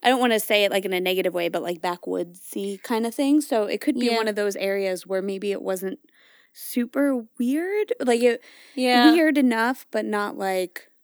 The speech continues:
Speaker 1: alarming.
Speaker 2: I'm assuming what they meant was that he just kinda lived off the grid.
Speaker 1: Yeah, that's kinda what I'm picturing they're
Speaker 2: All right.
Speaker 1: thinking of him as.
Speaker 2: And if you're out in the middle of nowhere, maybe not, that's not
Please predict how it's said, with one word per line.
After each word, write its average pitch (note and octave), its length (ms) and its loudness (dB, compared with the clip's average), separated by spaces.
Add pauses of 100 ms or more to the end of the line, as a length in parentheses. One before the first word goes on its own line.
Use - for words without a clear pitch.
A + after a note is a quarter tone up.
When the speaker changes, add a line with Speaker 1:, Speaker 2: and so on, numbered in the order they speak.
(120)
Speaker 1:
alarming. F3+ 840 -2
Speaker 2:
I'm D4 160 4
assuming F#4+ 400 0
what D4+ 200 -2
they A3 160 0
meant G3 640 -6 (220)
was G#3+ 160 -6
that G3 180 0
he G#3 160 -10
just G3 160 -8
kinda G3+ 260 -4
lived F3+ 320 -2
off F3+ 160 -4
the - 100 -10
grid. F3 440 -6 (260)
Speaker 1:
Yeah, G#3+ 420 2
that's A#3 220 0
kinda A3+ 240 0
what G3+ 120 -2
I'm F#3 100 -4
picturing F3+ 480 -6
they're F3+ 140 -6
Speaker 2:
All F3 60 -2
right. - 80 -2
Speaker 1:
thinking F3 300 -2
of E3+ 120 -12
him E3+ 180 -10
as. - 200 -10
Speaker 2:
And C#4 120 2
if C#4+ 100 2
you're F4+ 140 2
out D#4 80 4
in A#3+ 60 -4
the A3+ 60 -4
middle A3 220 2
of F#3+ 80 2
nowhere, F#3+ 320 -2 (140)
maybe D#4+ 400 0
not, C#4 260 -2
that's B3 320 -4
not A3+ 320 -2